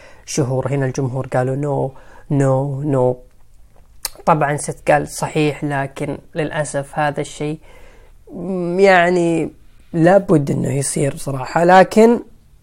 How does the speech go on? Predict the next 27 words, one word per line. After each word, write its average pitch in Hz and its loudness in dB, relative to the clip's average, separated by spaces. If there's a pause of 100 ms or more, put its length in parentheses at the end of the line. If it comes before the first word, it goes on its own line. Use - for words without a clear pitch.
(340)
فجأة 202 6
هنا 185 4
دخلوا 170 6
الإمبيريوم، 147 4 (220)
<clears throat> - 2
غانثر، 139 6
لودفيك 131 -4
كايزر 127 0
وجوفاني 123 -2
فينشي. 135 -2 (200)
تكلم 147 4
غانثر 135 0
عن، 123 -4 (460)
آه، 131 0
مسيرة 127 -2 (160)
سيث - -8
رولينز 127 -4
مع 120 -6
اللقب، 127 -2
وقال 127 -2
إنه، 123 -4 (640)
آه، 127 -2
فعلًا 143 -2
اللي 127 -4
قدمته 127 -4
يا 123 -2
سيث، 135 -4